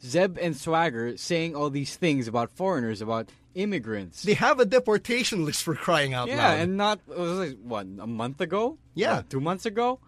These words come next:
Speaker 2: And on, on the list are names of Adam Rose, Sheamus, Paige, Rusev, and Lana, all the foreign W W E superstars. So, as a, as an American fan, let's say you're one of the American masses, and you're tuned in,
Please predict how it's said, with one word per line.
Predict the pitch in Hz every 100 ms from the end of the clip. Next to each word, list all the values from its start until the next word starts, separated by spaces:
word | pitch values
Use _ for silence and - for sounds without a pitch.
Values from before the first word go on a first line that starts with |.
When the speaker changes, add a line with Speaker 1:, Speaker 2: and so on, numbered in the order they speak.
| _ -
Speaker 2:
And | 196 190 156 -
on, | 143 170 156
on | 175 170
the |
list | 170 196 202 151
are | 139
names | 143 151 135
of | 123
Adam | 113 120 139
Rose, | 202 196 190 190 175 -
Sheamus, | - 208 214 208 196 196 - -
Paige, | 196 196 196 190 170 139 _ -
Rusev, | 214 214 208 196
and | 196 202
Lana, | 196 196 202 -
all | 226 269
the | 247
foreign | 247 208 220 196
W | 185 185 175
W | 170 160
E | 151
superstars. | 202 202 156 - 120 110 - - - -
So, | 226 208 - _ _ 214
as | 226 226
a, | 220 208
as | 220
an |
American | 220 214 220 214
fan, | 185 185 143 143
let's | 156
say | 170
you're | 160
one | 180
of | 180
the | 156
American | 147 151 160 151 139
masses, | 139 139 135 104 - - - -
and | 156 170
you're | 233
tuned | 226 226 170
in, | - 160 117